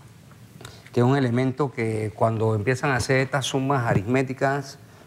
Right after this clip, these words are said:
como la que he visto de los empresarios de la capap, pues lo que trata de decirles, y también ahí han desatado su campaña de odio, que lo que nosotros estamos pidiendo es salario de, de médico o de ingeniero. No, nosotros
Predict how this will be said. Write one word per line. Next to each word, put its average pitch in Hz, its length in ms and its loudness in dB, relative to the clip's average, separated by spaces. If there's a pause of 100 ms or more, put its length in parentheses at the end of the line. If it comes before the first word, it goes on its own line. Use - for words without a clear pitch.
como 107 180 0
la 104 120 4
que 110 120 -2
he 120 60 4
visto 131 360 2
de 113 60 2
los 104 140 0
empresarios 101 380 0
de 131 100 2
la 123 60 -6
capap, 117 320 0
pues 147 100 -4
lo 117 100 0
que 107 120 -2
trata 107 260 -2
de 135 120 2
decirles, 123 640 -2
y 113 60 -2
también 110 360 2
ahí 131 240 2
han 135 120 0
desatado 127 440 -2
su 131 100 -10
campaña 117 480 -4
de 131 60 0
odio, 120 320 0 (340)
que 123 100 0
lo 120 80 4
que 117 60 -2
nosotros 113 340 -2
estamos 127 180 -2
pidiendo 113 500 0
es 117 220 -2
salario 110 520 -2
de, 98 240 -4
de 92 260 -10
médico 113 640 -4
o 101 140 -4
de 98 80 -2
ingeniero. 98 540 -2
No, 123 120 0
nosotros 110 240 0